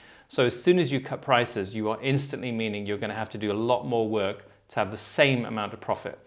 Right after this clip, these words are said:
So it's a really bad strategic move and definitely not something you should do as your first response to patients having less money. Instead, we need to work on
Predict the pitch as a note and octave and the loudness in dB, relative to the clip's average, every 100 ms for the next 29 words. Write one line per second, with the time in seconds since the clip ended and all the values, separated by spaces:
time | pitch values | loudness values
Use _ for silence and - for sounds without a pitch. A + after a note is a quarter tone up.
0 | - _ _ - C3 A#2+ B2+ C#3 D#3 C#3+ | -20 _ _ 0 2 2 0 2 2 6
1 | C3+ B2 - B2 - A2 A#2 G#2+ G2 G2 | 6 6 2 -6 -4 -6 -4 -4 -4 -6
2 | - A#2 G#2+ D3 C#3+ C#3+ C#3 B2+ - - | -6 -6 4 4 4 -4 0 0 -2 -6
3 | A#2 A#2+ A#2 A2+ A2 - G#2 G2+ G#2+ G#2 | -4 -4 -6 -6 -6 -2 -2 -2 -4 -4
4 | G2+ - B2+ - - G#2+ - G2 G2 - | -8 0 2 2 -2 -6 0 0 -2 -10
5 | C#3 - A#2 - G#2+ - F#2+ G2 F2 - | -12 -6 -6 -4 -8 -8 -8 -6 -8 -8
6 | G#2 F#2+ E2+ - _ _ _ C3 B2+ - | -6 -6 -6 -16 _ _ _ -4 -2 4
7 | F3 D3 C#3 C3 C3 - A#2+ B2+ B2+ - | 4 4 2 2 0 -2 0 2 2 -2
8 | A#2 G#2+ | -4 -6